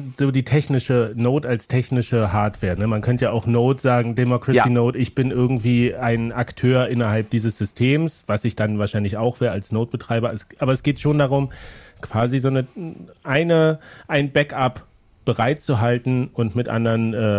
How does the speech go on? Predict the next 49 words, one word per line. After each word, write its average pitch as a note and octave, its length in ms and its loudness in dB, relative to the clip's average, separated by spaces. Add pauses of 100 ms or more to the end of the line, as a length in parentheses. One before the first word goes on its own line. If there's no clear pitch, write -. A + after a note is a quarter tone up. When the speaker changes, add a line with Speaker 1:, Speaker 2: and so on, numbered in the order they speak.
(140)
Speaker 1:
abzugleichen, A#2+ 1000 0
wo A#2 140 0
dann A2+ 180 2
eben A2+ 320 0
diese G#2 500 2 (540)
Daten A#2+ 400 0
drin A#2+ 240 2
liegen, A2+ 340 2
Speaker 2:
Genau. A2 180 4
Speaker 1:
wo G#2+ 140 2
die G#2 280 0 (280)
tatsächlich C#3+ 540 2
auch B2 120 -2
die A#2 120 -2
Kopien, C#3 480 0
weil B2 120 4
die A2+ 100 -2
Blockchain C3 460 0
ja A#2+ 100 2
eben B2+ 280 0
nicht C3 220 0
die A#2 100 2
Wahlergebnisse G#2+ 680 0
speichern F#2 460 -4
kann, A#2 260 0
sondern A2+ 480 0
nur B2+ 180 2
den A#2 160 0
Hash C3+ 340 0
von B2+ 140 2
Speaker 2:
Exakt, B2 200 4
Speaker 1:
dem C3+ 60 4
Dokument. A#2 300 0
Speaker 2:
exakt. C#3 200 0
Speaker 1:
Also A#2 180 0
muss C3+ 200 0
ja B2 100 0
auch B2 100 0
irgendwo C3 300 0
das A#2+ 160 -2
Dokument A#2+ 520 0
liegen. A#2+ 400 0 (520)
Und G#2+ 100 0
dass A2+ 140 2
man A#2+ 180 2
sagt, A2+ 240 0
wir G#2+ 120 2
haben A#2 160 2
hier A2+ 380 2